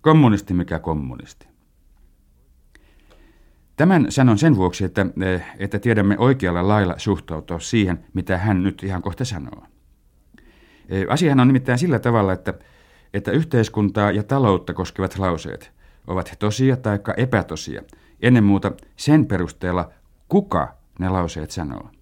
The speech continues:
Tämä tarkoittaa sitä, että jos me nyt esimerkiksi kirjoittaisimme muistiin kaikki ne lauseet, jotka Pekka Tiainen kohta tulee sanoneeksi,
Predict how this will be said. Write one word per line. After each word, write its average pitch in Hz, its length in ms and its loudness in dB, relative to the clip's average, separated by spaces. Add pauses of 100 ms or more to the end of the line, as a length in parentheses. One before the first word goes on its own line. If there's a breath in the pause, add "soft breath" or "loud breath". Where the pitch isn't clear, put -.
(1400 soft breath)
Tämä 170 160 4
tarkoittaa 127 500 2
sitä, 139 300 2
että 104 220 -4 (100)
jos 101 220 -2
me 135 60 2
nyt 151 120 0
esimerkiksi 113 580 0 (100)
kirjoittaisimme 104 720 2
muistiin 110 500 2
kaikki 131 380 0
ne 98 80 0
lauseet, 87 580 -2 (320 soft breath)
jotka 92 220 -4
Pekka 104 260 -2
Tiainen 90 340 0
kohta 82 220 -6
tulee 101 260 -4
sanoneeksi, 64 560 -10